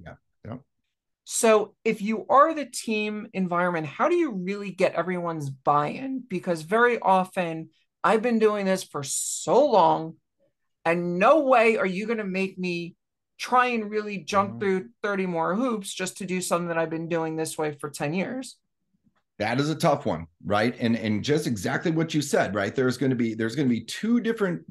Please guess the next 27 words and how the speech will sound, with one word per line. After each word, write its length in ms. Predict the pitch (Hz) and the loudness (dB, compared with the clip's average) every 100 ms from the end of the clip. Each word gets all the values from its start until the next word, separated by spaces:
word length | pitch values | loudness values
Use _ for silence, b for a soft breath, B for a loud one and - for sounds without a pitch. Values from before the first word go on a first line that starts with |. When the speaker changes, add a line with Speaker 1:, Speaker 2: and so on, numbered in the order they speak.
| - - | -8 -4
Speaker 1:
basic 440 | 156 190 175 147 | -2 0 -2 -2
ways 320 | 151 151 135 | 2 4 4
of 120 | 123 | 2
doing 260 | 110 117 92 | 2 0 0
this. 280 | 73 - - _ _ _ _ _ _ - | -6 -12 -20 _ _ _ _ _ _ -2
You 180 | 131 | 0
can 220 | 196 214 185 | 2 0 -2
pull 280 | - 175 | 0 2
off 280 | 160 156 - | 4 2 0
that 200 | 123 123 | 0 2
old, 480 | 127 131 135 123 101 _ _ | 4 6 6 4 -2 _ _
"I'm 240 | 107 139 165 | -2 2 4
the 80 | |
boss, 420 | 170 131 113 120 - - | 4 4 2 -2 -10 -6
it's 220 | 107 107 | -6 -2
my 260 | 110 113 | -2 0
way 180 | 131 147 | 2 4
or 80 | 170 | 2
the 80 | 170 | 2
highway." 540 | 143 113 101 98 110 | 2 2 0 -4 -6
You 200 | 107 120 | 0 2
can 160 | 131 147 | 2 -2
try 300 | - 120 98 | -2 -2 -2
that. 220 | 85 - - _ _ _ | -6 -10 -20 _ _ _
I 160 | 80 98 | -8 -6
tried 300 | 175 190 202 | -2 0 0
it. 200 | 196 196 | -2 -6